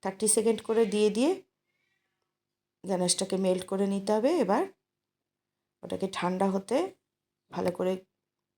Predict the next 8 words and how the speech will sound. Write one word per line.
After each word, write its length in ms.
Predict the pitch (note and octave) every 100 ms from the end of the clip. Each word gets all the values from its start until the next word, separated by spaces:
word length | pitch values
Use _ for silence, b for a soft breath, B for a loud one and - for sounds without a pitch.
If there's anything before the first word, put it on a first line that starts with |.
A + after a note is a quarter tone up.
| _ _ _ _ _ _ _ _ _ _ _ _ _ _ _ _ _ _ _ _ _ _ _ _ _ _ _ _ _ _ _
মিশিয়ে 600 | F#3+ F#3+ E3+ - G#3+ A#3 E4 -
ঠান্ডা 300 | F3 E3 F3+
হতে 200 | F#3 G3
দিয়েছি। 320 | G3 A3 A3 C#4
আর 100 | G#3
এদিকে 280 | F3 F3+ G#3
ক্রিমের 460 | - G3+ G3+ G#3 G#3
মধ্যে 280 | G#3 G3